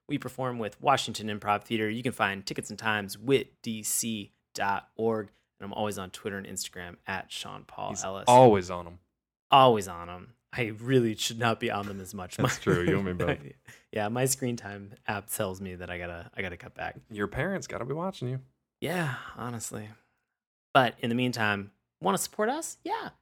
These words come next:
Speaker 1: it's really super easy. You can visit our Patreon. For the price of a cup of coffee, you can support this podcast, which is, again, not receiving Netflix money.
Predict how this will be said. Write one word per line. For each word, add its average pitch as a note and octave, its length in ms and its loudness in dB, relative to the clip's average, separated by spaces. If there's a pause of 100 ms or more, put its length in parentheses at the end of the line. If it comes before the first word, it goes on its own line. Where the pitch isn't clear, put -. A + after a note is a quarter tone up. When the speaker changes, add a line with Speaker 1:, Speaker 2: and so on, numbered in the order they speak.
Speaker 1:
it's - 160 -8
really D#4 160 -2
super E4 280 0
easy. E4 380 2 (180)
You A3+ 120 2
can A#3+ 140 4
visit B3 200 6
our A#3 100 6
Patreon. A#3 720 0 (180)
For F3 80 0
the E3 140 2 (140)
price B3 340 4
of F3 220 -4
a E3+ 40 2
cup G#3+ 140 2
of - 80 -10
coffee, G3 540 4
you E3 100 -2
can D3+ 100 8
support C3+ 300 2
this C#3 140 2
podcast, A2 600 2
which A#2+ 180 -2
is, A2 140 -2
again, C3 420 4 (140)
not B2+ 260 6
receiving A2 580 2
Netflix F#2+ 580 -4
money. G#2+ 440 -2